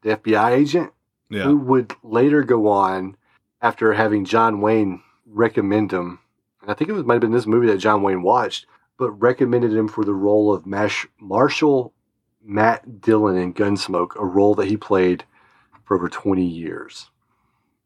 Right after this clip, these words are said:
Speaker 2: Yep.
Speaker 1: And this dude was six-foot-seven.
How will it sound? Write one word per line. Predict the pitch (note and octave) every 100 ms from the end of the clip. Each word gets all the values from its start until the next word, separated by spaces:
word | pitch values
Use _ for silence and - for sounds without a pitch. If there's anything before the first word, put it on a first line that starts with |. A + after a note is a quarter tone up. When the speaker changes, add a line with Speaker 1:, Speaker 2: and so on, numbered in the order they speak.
| _
Speaker 2:
Yep. | F#2+ F#2 G2 _ _ _ _ _ _
Speaker 1:
And | E3 G3+ F3+ A#2 F#2+ F2+ - _ _ -
this | D3
dude | - C#3 A#2+
was | A2+
six-foot-seven. | - - C3+ B2+ - - _ _ - A#2 - _ - - A#2 G2+ F2 D#2 -